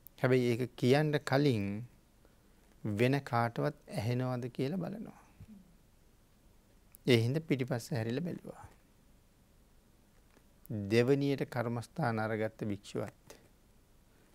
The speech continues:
මේ භික්ෂුව නැගිටලා යනකම් නිෂේධනය අරන් බලාගෙන ඉන්නවා. උන්වහන්සේට ඇහෙන නිසා වැඳලා විතරක් නැගිටලා ගියා.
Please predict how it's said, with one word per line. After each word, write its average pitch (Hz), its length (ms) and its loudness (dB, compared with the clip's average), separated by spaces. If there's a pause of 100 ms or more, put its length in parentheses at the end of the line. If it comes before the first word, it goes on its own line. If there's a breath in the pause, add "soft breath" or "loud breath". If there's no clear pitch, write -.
(200 soft breath)
මේ 120 400 8
භික්ෂුව 160 460 6
නැගිටලා 120 600 0
යනකම් 113 480 0 (600 soft breath)
නිෂේධනය 113 600 -2
අරන් 110 280 -4
බලාගෙන 113 420 -6
ඉන්නවා. 151 380 -16 (2250 soft breath)
උන්වහන්සේට 151 760 8
ඇහෙන 135 460 6
නිසා 107 560 2 (1200)
වැඳලා 113 480 2
විතරක් 113 320 -4
නැගිටලා 117 480 -8
ගියා. 147 300 -12